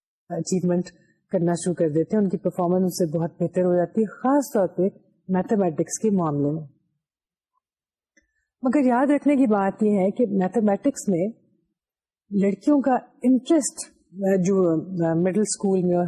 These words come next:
ہائر اسکول میں جا کے کچھ کم ہو جاتا ہے، خاصا کم ہو جاتا ہے، لیکن اس کا مطلب یہ نہیں کہ ان کے گریڈز لڑکوں سے کم ہو جاتے ہیں. They tend to maintain their grades as they used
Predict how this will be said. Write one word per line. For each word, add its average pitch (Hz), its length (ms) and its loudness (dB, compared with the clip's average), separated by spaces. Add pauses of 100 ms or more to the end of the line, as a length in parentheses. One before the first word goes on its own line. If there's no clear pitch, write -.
ہائر 160 200 0
اسکول 175 320 -4
میں 170 120 0
جا 156 200 -2
کے 190 140 -2
کچھ - 300 -10
کم 180 200 0
ہو 165 160 -2
جاتا 147 320 -2
ہے، 196 60 2
خاصا 233 440 -2
کم 185 200 0
ہو 170 100 0
جاتا 151 300 -2
ہے، 226 60 -4 (680)
لیکن 220 380 0
اس 226 120 2
کا 214 100 0
مطلب 190 360 0
یہ 208 120 2
نہیں 220 280 4
کہ 240 60 2
ان 208 120 2
کے 190 80 0
گریڈز 175 760 0 (260)
لڑکوں 175 360 0
سے 185 160 -2
کم 175 240 -2
ہو 160 180 0
جاتے 147 320 -2
ہیں. - 220 -18 (340)
They 240 80 2
tend 285 260 2
to 311 160 2
maintain 226 480 4
their 196 180 4
grades 143 420 -2 (160)
as 175 60 0 (100)
they 180 100 2 (160)
used 214 140 0